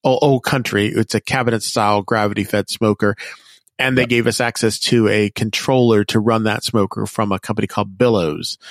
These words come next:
Speaker 1: which
Speaker 2: Well, more importantly, ThermoWorks, um, who is the same, you know, we recommended the, uh, ThermoWorks, uh, pan, uh, lollipop, uh, food thermometer. They're
Speaker 1: Yep.
Speaker 2: fast. They're,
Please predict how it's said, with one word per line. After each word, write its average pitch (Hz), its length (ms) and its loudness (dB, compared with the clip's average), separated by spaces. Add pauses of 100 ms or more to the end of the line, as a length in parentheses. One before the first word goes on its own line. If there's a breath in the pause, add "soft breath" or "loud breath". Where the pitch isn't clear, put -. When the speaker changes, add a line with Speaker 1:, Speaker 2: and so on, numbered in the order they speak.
(400 loud breath)
Speaker 1:
which - 500 2
Speaker 2:
Well, 104 200 4
more 110 260 6
importantly, 98 440 2
ThermoWorks, 95 1200 0
um, 82 320 2
who 90 220 4
is 85 80 0
the 78 80 -4
same, 76 420 0
you 85 80 2
know, 82 80 2
we 92 180 2
recommended 85 760 0
the, 80 160 0
uh, 62 100 -2
ThermoWorks, 87 720 0
uh, 73 320 0
pan, 95 400 -2
uh, 80 320 -2 (540 loud breath)
lollipop, 101 800 0
uh, 78 160 0
food 110 240 2
thermometer. 110 560 4 (220)
They're 82 120 -4
Speaker 1:
Yep. 143 120 2
Speaker 2:
fast. 92 400 -2
They're, 78 200 -2